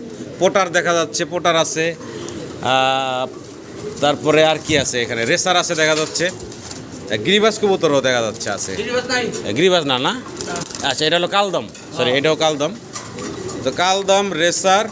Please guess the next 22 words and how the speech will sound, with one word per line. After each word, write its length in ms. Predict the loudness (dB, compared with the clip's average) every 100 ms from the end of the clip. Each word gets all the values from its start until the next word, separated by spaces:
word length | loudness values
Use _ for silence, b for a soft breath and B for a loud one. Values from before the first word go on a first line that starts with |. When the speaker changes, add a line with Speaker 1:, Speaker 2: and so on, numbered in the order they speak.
| 0
Speaker 1:
পটার, 400 | 0 4 2 2 -6 -16 -16 -18 -18 -18 -14 -12 -10 -2
আবার 280 | 0 2 0
এই 60 |
যে 120 | 2 2
পায়ে 320 | 4 2 2
ফেদার 300 | -2 2 4
আছে 200 | 4 0
এখানে 240 | 0 2
আরও 140 | 2 2
একটা 200 | -2 -4
কবুতর, 360 | -2 2 4
এটার 180 | 4 4
নাম 200 | 2 2
জানি 180 | 2 2
না। 140 | 0 -6 -14 -14 -8 -2
Speaker 2:
এটা 200 | 0 2
হলো 240 | 2 2
ইয়া 120 | 0
কবুতর। 420 | 0 -8 -4 -4 -4 -10 -12 -12 -10 -8 -8 -10 -8 -2 -2 -2 -4
Speaker 1:
তা 80 | -2
এখানে 320 | 0 2 2
Speaker 2:
পারবিন। 280 | 2 -4